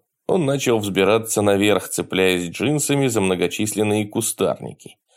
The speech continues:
Через некоторое время, достаточно удалившись от дороги, он споткнулся о моток старой колючей проволоки. Она разорвала штанину и сильно расцарапала голень.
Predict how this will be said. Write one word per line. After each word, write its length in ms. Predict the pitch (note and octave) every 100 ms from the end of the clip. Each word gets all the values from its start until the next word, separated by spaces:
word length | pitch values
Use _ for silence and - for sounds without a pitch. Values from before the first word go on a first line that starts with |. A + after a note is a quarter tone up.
| _ _ _
Через 300 | - G#2 A2
некоторое 520 | A3+ C3+ - D#2+ E2
время, 380 | F#2 B2 D#3+ D#3+
достаточно 720 | F#2+ F#2 - D#3 - G#2+ G#2
удалившись 680 | - F#2 F#2 E2+ F2+ G2 F#2
от 160 | F2
дороги, 640 | E2+ F2 A#2+ D#3 C#3+ B2+ A#2
он 180 | - E3+
споткнулся 800 | - B2 G2+ - B2 D#3+ - C3+
о 120 | G2+
моток 440 | F#2+ F#2 - D#3 -
старой 400 | - A#2+ C3+ C3
колючей 460 | A2 G2 B2 -
проволоки. 760 | - - E3 F#2+ A1 - - - _ _ _ -
Она 220 | A2 C#3
разорвала 480 | A2+ A2 G#2 A#2+ A2+
штанину 600 | - G2 C#3+ E3 G#2+ F#2
и 80 |
сильно 440 | F#2+ - B2+ G#2+ G2
расцарапала 680 | G2+ - A#2+ A#2+ F#2+ A2 A#2
голень. 500 | C3 C#3 D#2+ -